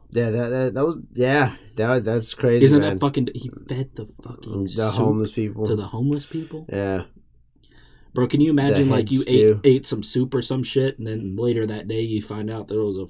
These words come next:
Speaker 2: oh my
Speaker 1: Head.
Speaker 2: God, there was human remains in that
Speaker 1: Mm-hmm.
Speaker 2: shit?
Speaker 1: Damn.
Speaker 2: It's fucking disgusting, isn't it?
Speaker 1: Yeah.
Speaker 2: <laughs>
Speaker 1: Interesting. This is Daniel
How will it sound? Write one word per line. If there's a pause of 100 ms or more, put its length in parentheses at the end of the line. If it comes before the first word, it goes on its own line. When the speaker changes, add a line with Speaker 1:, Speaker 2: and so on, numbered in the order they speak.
(280)
Speaker 2:
oh
my
Speaker 1:
Head.
Speaker 2:
God,
there
was
human
remains
in
that
Speaker 1:
Mm-hmm. (120)
Speaker 2:
shit? (2500)
Speaker 1:
Damn.
Speaker 2:
It's
fucking
disgusting,
isn't
it?
Speaker 1:
Yeah. (220)
Speaker 2:
<laughs>
Speaker 1:
Interesting.
This
is
Daniel